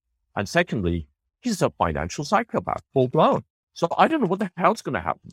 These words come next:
And they were like, "Oh my God. Oh my God." So we talked it over and we thought, "Well, there's no reason we shouldn't just give him a chance. Like, we don't know what he's gonna do. Let's not prejudge him. Let's just see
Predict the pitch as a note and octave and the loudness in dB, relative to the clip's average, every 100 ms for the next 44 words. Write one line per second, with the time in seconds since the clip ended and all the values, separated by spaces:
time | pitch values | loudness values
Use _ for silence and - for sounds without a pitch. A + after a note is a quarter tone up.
0 | _ _ - A2 D3+ B2+ G2+ F2 D2 A2+ | _ _ 0 2 6 6 6 2 -4 -2
1 | F2+ C2+ - _ - A2+ B2 C#2 - _ | -4 -6 -10 _ 2 6 8 6 -2 _
2 | _ _ _ _ _ - D#3 D3+ G#2+ G#2+ | _ _ _ _ _ 6 8 8 4 0
3 | E2 - _ _ - D3 C3+ A#2 - _ | -2 -4 _ _ 2 6 8 6 -2 _
4 | _ C3 G#3 - D3 E3 - A2 A2 D#3 | _ 2 2 0 -2 -2 0 0 2 2
5 | B2 C#2+ C2 _ _ - B2 B2+ - C3+ | 0 -4 -6 _ _ -4 0 0 4 4
6 | A2 C3 A#2+ A#2 _ _ _ _ _ _ | 4 6 6 6 _ _ _ _ _ _
7 | _ _ _ _ _ _ _ _ _ _ | _ _ _ _ _ _ _ _ _ _
8 | B2+ A#2+ F3 F#3 F3 D3+ C#3+ C3 - C#3+ | 2 6 6 6 4 2 -2 -2 -2 -2
9 | A#2 A#2+ - A2 G#2 F2 - G2+ B1+ B1+ | -2 -6 -2 -2 0 -4 -2 -4 -4 -10
10 | - - _ _ _ _ _ _ G2 G2+ | -18 -20 _ _ _ _ _ _ -2 0
11 | C3 B2 C#3+ C3 C3+ A2+ A#2+ B2 A#2+ A#2+ | 0 4 4 6 4 6 4 2 -2 -2
12 | G#2 F#2 D#2+ C#2+ D#2 _ - C#3+ - - | -4 0 0 0 -6 _ -2 -2 -2 0
13 | D3 - - C#3+ A2 A2+ - E2 - D2 | 0 0 0 -2 2 0 2 -4 -4 -16
14 | _ - B2 - C3 - - D#3+ D3 C#3 | _ -4 -2 -2 -4 -4 -4 2 4 6
15 | C3 | 2